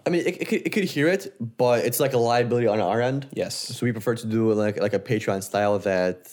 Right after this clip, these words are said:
Speaker 1: you know, um,
Speaker 2: We, we
Speaker 1: we
Speaker 2: could
Speaker 1: have
Speaker 2: track who's listening
Speaker 1: Right.
Speaker 2: because they're paying for the subscription.
Speaker 1: Yeah, we have more control, and obviously we can make you sign agreements that, hey, whatever we say here is not supposed to be disclosed, things like that, compared to where this is just, like, open mic, you can watch it anywhere.
Speaker 2: Yeah,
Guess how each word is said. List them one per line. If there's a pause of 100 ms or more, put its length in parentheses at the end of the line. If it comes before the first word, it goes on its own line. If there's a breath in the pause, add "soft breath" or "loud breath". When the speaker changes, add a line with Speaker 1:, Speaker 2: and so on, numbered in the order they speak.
Speaker 1:
you
know,
um,
Speaker 2:
We,
we
Speaker 1:
we
Speaker 2:
could
Speaker 1:
have
Speaker 2:
track (100)
who's
listening
Speaker 1:
Right.
Speaker 2:
because
they're
paying
for
the
subscription.
Speaker 1:
Yeah,
we
have
more
control,
and
obviously
we
can
make
you
sign
agreements
that,
hey, (180)
whatever
we
say
here
is
not
supposed
to
be
disclosed, (360 loud breath)
things
like
that,
compared
to
where
this
is
just,
like,
open
mic,
you
can
watch
it
anywhere. (100)
Speaker 2:
Yeah,